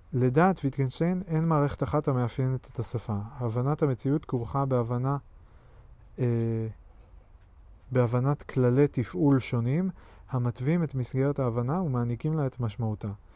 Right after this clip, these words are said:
השפה היא מעין תיבת כלים שנבנתה, שנבחנת באמצעות כושרה, שימושיה וביצועיה. עמדה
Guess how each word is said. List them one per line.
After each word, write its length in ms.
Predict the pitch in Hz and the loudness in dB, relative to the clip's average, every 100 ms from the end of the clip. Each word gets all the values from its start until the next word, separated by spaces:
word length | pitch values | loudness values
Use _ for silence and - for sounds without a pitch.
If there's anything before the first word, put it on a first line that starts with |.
| - - - | -20 -20 -10
השפה 340 | 131 - - 170 | -4 -2 0 0
היא 140 | 160 | 2
מעין 360 | 135 135 151 156 - | 2 2 0 -2 -6
תיבת 380 | - 123 131 170 | -2 0 2 0
כלים 460 | - 120 113 139 165 | 0 0 2 -2 -4
שנבנתה, 720 | - 123 120 123 113 160 175 - - - | -4 -4 -2 -4 -2 -2 -2 -6 -14 -6
שנבחנת 680 | 135 123 107 160 175 143 | -2 -2 0 0 0 0
באמצעות 480 | 127 123 - 139 135 | -2 -2 0 0 0
כושרה, 540 | - 107 - 120 143 190 - - - | -4 -6 -4 -2 -2 -6 -12 -20 -20
שימושיה 640 | - 135 123 107 156 175 196 175 | -6 -2 -2 0 2 2 0 -2
וביצועיה. 680 | 127 123 123 - 120 107 101 - - - - - - | -2 0 -2 0 2 0 -4 -12 -20 -20 -20 -20 -6
עמדה 520 | 135 123 120 147 180 | -2 0 0 0 0